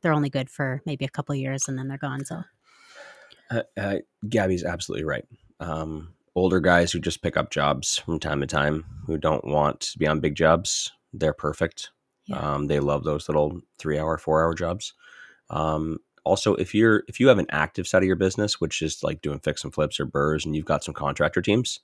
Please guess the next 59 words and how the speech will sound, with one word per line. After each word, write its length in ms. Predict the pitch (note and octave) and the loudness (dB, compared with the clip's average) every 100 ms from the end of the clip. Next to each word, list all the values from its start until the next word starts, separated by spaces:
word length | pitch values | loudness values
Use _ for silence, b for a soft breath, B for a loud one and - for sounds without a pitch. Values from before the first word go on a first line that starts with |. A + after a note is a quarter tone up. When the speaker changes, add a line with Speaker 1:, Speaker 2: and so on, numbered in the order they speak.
| b b b _ | b b b _
Speaker 2:
um, 180 | E2 D#2 | -2 0
you 100 | D#2+ | 0
can 120 | F2 | 0
always 300 | D#2+ E2 D#2+ | 2 2 2
pull 280 | - - D#2 | -2 -2 0
a 40 | D2 | 0
guy 280 | C#2 C#2+ C#2+ | 0 0 0
off 200 | C#2 - | 0 -2
your 100 | D2+ | -4
team 380 | - D2+ G#2 A2+ _ | -4 -4 -4 -6 _
to 120 | - - | -16 -2
go 260 | C#2+ C2+ | 0 0
and, 200 | C2 B1 - _ | -2 -8 -12 _
and 140 | D#2+ | -8
fix, 320 | - D#2 - - | -4 -6 -4 -6
do 80 | - | -2
a 60 | D#2+ | -2
small 240 | - C#2+ | 2 2
repair 320 | C#2+ C2+ D2+ | 2 2 2
to 80 | D2+ | 2
rental 260 | C#2 D#2 - | 0 -2 2
property, 400 | A2 G#2+ C#3+ D#3 _ - | 2 4 0 -2 _ -2
Speaker 1:
Mm-hmm. 180 | D#3 D#3 _ | -2 -2 _
Speaker 2:
and 100 | D#2+ | -2
you 60 | D#2 | -2
could 100 | D2 | -2
be 80 | D2 | -2
strategic 480 | - D2+ D2+ D2 | -2 -2 -4 -2
that 160 | D2 - | 0 2
way. 160 | F#2+ A#2+ | 0 4
That's 180 | A2+ G#2+ | 4 6
normally 280 | E2 C#2 B1+ | 2 2 -4
what 160 | A1+ | -4
we 160 | A#1+ D2 | -4 -4
do. 280 | - D2 - B B B B | -4 -6 -8 B B B B
We'll 100 | D#2+ | -2
just 180 | D2+ D2+ | 0 2
have, 220 | D2+ D2 | 4 4
like, 160 | D2 D2 | 2 0
our 140 | D2 | 0
guy 200 | D2 C#2+ | 2 0
be 80 | C#2+ | 2
like, 160 | D2 D2 | -2 4
"Hey, 380 | F#2+ E2+ D#2+ - | 6 8 4 0
you 80 | E2 | 0
know, 120 | D#2 | 2
when 140 | E2 | 2
you've 100 | F2 F2 | 2 4
got 120 | F#2+ | 4
a 40 | |
slow 300 | - F#2 F2 | 4 4 4
day 160 | D#2+ D#2+ | 6 4
while 200 | D2+ D2+ | 4 4
you're 120 | D2 | 4
waiting 280 | D#2 D2+ D#2 | 2 0 -4
for 260 | E2 D2+ C#2+ | -2 0 0
mud 280 | D2+ D2 D2 | 0 -2 -2
to 60 | |
dry, 360 | D2 - - - | -6 -4 -4 -4